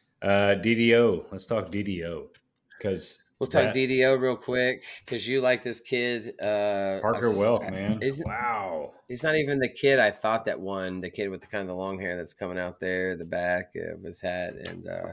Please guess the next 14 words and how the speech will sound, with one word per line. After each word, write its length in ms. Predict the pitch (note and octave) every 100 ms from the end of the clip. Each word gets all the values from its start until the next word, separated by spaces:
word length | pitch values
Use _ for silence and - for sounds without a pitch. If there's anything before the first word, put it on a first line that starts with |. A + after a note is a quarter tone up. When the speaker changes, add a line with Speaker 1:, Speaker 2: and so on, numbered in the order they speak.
| -
Speaker 1:
No, 280 | G#2+ G#2+ G#2+
you're 160 | G#2+ G#2
thinking 200 | G#2 F#2
of 100 | D#2+
Ben 160 | F2 E2+
Speaker 2:
he's 200 | G#2+ E2+
Speaker 1:
Callaway, 320 | E2 E2 D#2+ _ _ _ _ _ _ - _ _ _ _ _ -
I 60 | D#2+
think. 300 | F2 E2+ G2+
Speaker 2:
No, 440 | G2+ G2+ G2+ G2+
I'm 120 | G2
not 180 | G2+ -
thinking 340 | F#2+ F#2 F#2+
of, 240 | F2+ E2+